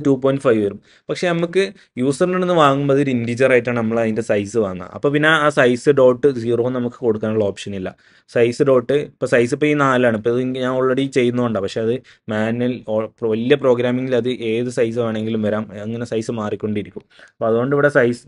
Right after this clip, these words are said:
dot zero എന്ന് കൊടുക്കാനുള്ള ഓപ്ഷൻ ഇല്ല. അപ്പോൾ നമ്മൾ എന്ത് ചെയ്യും? ഇവിടെ ആദ്യം ഫ്ലോട്ടിലോട്ട്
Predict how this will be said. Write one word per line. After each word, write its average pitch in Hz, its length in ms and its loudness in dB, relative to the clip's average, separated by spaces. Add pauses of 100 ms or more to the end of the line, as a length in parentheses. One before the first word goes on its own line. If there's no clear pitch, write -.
dot 139 200 2 (100)
zero 139 220 4
എന്ന് 143 140 -2
കൊടുക്കാനുള്ള 123 420 -2
ഓപ്ഷൻ 110 260 -10
ഇല്ല. 98 100 -4 (360)
അപ്പോൾ 147 140 -2
നമ്മൾ 156 180 -2
എന്ത് 147 140 2
ചെയ്യും? 131 180 -2 (200)
ഇവിടെ 135 200 2
ആദ്യം 131 260 0
ഫ്ലോട്ടിലോട്ട് 120 560 2